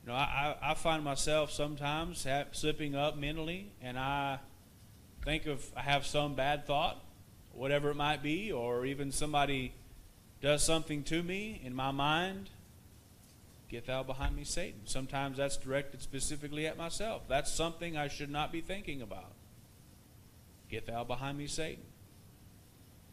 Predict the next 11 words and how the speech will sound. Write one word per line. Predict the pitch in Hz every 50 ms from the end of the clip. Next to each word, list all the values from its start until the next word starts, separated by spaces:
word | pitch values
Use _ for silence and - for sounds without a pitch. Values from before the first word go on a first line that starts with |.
| - - - - - - - - - - - - -
Put | - 170 185 180 180 -
that | 170 170 170 170 - -
thought | 165 165 170 175
away | 170 175 175 185
from | 180 - 196 202 226 220
you, | 175 120 - - - - - - - - -
whatever | 113 113 123 117 113
that | 117 117 117 117
thought | 135 131 131 -
might | 127 143 147 170
be. | 190 - - -